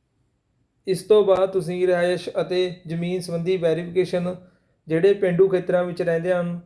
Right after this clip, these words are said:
ਉਹ ਆਪਣੇ ਪਟਵਾਰ ਸਰਕਲ ਵਿੱਚ ਜਾ ਕੇ ਪਟਵਾਰੀ ਤੋਂ ਤਸਦੀਕ ਕਰਵਾਉਣਗੇ। ਜਿਹੜੇ ਲਾਭਪਾਤਰੀ ਸ਼ਹਿਰੀ ਖੇਤਰਾਂ ਵਿੱਚ ਰਹਿੰਦੇ ਹਨ,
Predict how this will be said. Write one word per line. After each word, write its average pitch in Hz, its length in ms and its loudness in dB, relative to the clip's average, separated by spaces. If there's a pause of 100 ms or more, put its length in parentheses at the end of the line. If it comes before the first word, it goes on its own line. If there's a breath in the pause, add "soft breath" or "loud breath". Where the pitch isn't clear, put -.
(120)
ਉਹ 185 160 4
ਆਪਣੇ 180 300 2
ਪਟਵਾਰ 170 460 0
ਸਰਕਲ 175 380 -2
ਵਿੱਚ 175 220 -8
ਜਾ 160 240 0
ਕੇ 170 340 -8 (260 soft breath)
ਪਟਵਾਰੀ 170 500 2
ਤੋਂ 175 360 -2 (440)
ਤਸਦੀਕ 170 440 -4
ਕਰਵਾਉਣਗੇ। 175 680 0 (1600)
ਜਿਹੜੇ 165 320 4
ਲਾਭਪਾਤਰੀ 190 580 2
ਸ਼ਹਿਰੀ 185 360 0
ਖੇਤਰਾਂ 180 340 -2
ਵਿੱਚ 180 160 -6
ਰਹਿੰਦੇ 165 340 -2
ਹਨ, 170 320 -4